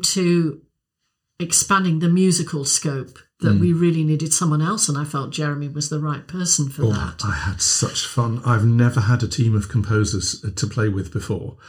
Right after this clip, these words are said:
Speaker 1: <laughs>
Speaker 2: Um, that was so much fun. So we
Speaker 1: Mm.
Speaker 2: would, we would have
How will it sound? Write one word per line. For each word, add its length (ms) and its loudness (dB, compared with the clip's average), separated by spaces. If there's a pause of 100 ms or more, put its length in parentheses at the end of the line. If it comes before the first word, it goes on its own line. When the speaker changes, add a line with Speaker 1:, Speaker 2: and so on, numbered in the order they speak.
Speaker 1:
<laughs> 200 -8
Speaker 2:
Um, 520 4
that 140 -2
was 160 2
so 480 4
much 180 0
fun. 380 -4
So 260 2
we 140 2
Speaker 1:
Mm. 60 0
Speaker 2:
would, 240 0
we 160 2
would 160 2
have 280 0